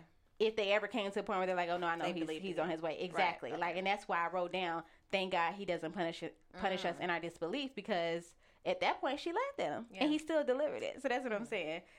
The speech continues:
Speaker 1: Thank God he does not punish us for that, because at that point, if he did, sh-, they
Speaker 2: Mm-hmm.
Speaker 1: would never had Isaac. And that's what I'm saying. It's not, he doesn't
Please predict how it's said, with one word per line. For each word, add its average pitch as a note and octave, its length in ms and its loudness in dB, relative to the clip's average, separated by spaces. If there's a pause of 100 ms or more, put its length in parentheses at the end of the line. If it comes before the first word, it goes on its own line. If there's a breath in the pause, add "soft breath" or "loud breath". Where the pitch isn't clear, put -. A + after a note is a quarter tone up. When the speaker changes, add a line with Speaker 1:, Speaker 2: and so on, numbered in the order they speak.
(200 loud breath)
Speaker 1:
Thank G3+ 200 0
God F#3+ 180 0
he G#3 100 -6
does F3+ 200 -2
not E3+ 200 -2
punish E3+ 260 -6
us C#3 140 -6
for D#3+ 100 -6
that, D3+ 220 -2
because D#3+ 600 -6 (600 soft breath)
at D#3+ 120 -6
that F#3 180 0
point, F#3 340 -2 (160)
if F#3 140 -6
he G3 120 -6
did, F#3 300 -4
sh-, - 160 -12
they F#3+ 120 2
Speaker 2:
Mm-hmm. F#3 100 -2
Speaker 1:
would F3 100 0
never E3 160 -2
had D#3+ 240 -4
Isaac. A2+ 280 -4
And F3 100 -4
that's F3 120 0
what F3 60 -4
I'm D#3+ 60 -6
saying. E3 160 -4
It's E3 160 0
not, F3+ 240 0
he G#3 200 -8
doesn't A#3 420 -2